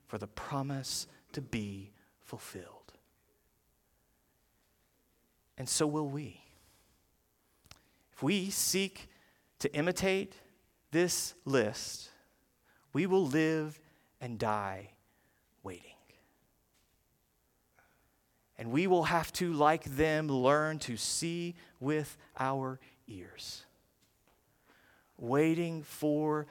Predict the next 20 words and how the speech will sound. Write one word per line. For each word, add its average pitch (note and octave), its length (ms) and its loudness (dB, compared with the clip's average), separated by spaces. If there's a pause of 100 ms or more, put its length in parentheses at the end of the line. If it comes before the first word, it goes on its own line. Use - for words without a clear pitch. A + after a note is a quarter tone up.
(140)
that B2+ 440 0 (260)
better C#3 680 -2 (340)
resurrection, G#2 840 -6 (260)
which - 240 -8
is B2 500 -6 (120)
still G#2 380 -4
to - 120 -12
come. F2+ 300 -16 (1400)
But G#2+ 100 -14
that's A#2 180 -2
painful. D#3 380 -8 (680)
That's B2 180 -2
difficult. C#3 480 -2 (1200)
How B2 120 -4
do B2 80 -4
we A#2 100 -6
do F#2+ 220 -12
it? - 80 -18 (2000)
Well, B2+ 100 -8
notice C3+ 760 0